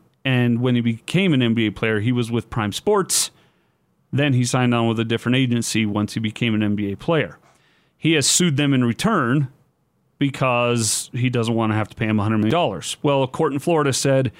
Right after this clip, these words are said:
he's going to have to answer the questions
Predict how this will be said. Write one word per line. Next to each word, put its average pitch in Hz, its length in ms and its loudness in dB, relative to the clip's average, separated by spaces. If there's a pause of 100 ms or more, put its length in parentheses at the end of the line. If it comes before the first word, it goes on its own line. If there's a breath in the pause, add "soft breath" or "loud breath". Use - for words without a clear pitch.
(240 loud breath)
he's 175 180 2
going 160 360 0
to 143 60 2
have 139 260 -2
to - 140 -4
answer 143 380 2
the 117 80 0
questions 107 800 -4